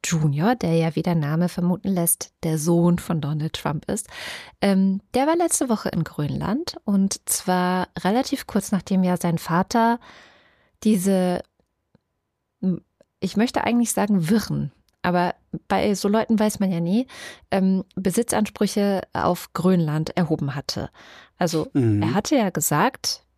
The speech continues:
Speaker 1: die Insel, die zwar zu Dänemark gehört und damit auch zu einem nato-Mitglied, aber egal. Ähm,
Speaker 2: Da übrigens nicht hingehören möchte, nicht? Also, ähm, die, die, äh, GrönländerInnen wären halt gerne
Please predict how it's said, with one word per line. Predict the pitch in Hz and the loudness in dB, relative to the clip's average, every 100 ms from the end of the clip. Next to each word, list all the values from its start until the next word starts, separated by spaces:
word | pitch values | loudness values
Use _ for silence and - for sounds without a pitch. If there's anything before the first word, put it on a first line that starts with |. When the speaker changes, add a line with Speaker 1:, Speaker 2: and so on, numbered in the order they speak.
| _ - | _ -16
Speaker 1:
die | - | -2
Insel, | 175 202 294 349 415 _ _ - | 2 2 4 2 -2 _ _ -2
die | 175 165 160 - _ _ _ _ | 2 2 0 -8 _ _ _ _
zwar | - 160 - | -10 -8 -8
zu | 147 | -4
Dänemark | 170 214 233 220 208 | 0 2 2 0 2
gehört | 202 208 | 2 2
und | 170 151 | 0 0
damit | 175 185 - | 0 0 -2
auch | 151 - _ _ _ _ _ | -6 -10 _ _ _ _ _
zu | - | -4
einem | - 156 156 | 0 0 2
nato-Mitglied, | 156 - 214 196 - 233 277 - _ | 0 2 2 2 0 -2 -2 -6 _
aber | 170 180 - | 0 0 -2
egal. | - - - 262 - - - - - - | -2 -2 0 -2 -6 -14 -14 -16 -6 0
Ähm, | 208 202 202 202 | 2 4 2 2
Speaker 2:
Da | 123 | 0
übrigens | 147 131 135 127 - | 0 0 2 2 4
nicht | 139 - | 2 2
hingehören | 147 131 127 117 | 2 4 4 4
möchte, | 117 135 - 98 | 4 2 -2 -2
nicht? | 98 131 - - | 0 -2 -4 -6
Also, | 107 104 101 113 | -4 -2 -2 -4
ähm, | 104 95 95 92 - - _ _ _ _ _ _ - | -4 -2 -4 -6 -12 -20 _ _ _ _ _ _ -18
die, | - 107 101 - - | -8 -8 -8 -14 -14
die, | 95 95 92 | -10 -8 -10
äh, | - 98 95 - 139 - | -10 -8 -10 -12 -12 -8
GrönländerInnen | 98 107 127 123 123 120 - 143 120 120 117 131 113 | -2 2 4 4 2 2 0 -4 -2 0 0 0 -2
wären | 113 110 110 | -2 -2 -2
halt | 107 - | -2 -2
gerne | 107 110 107 | 0 0 -2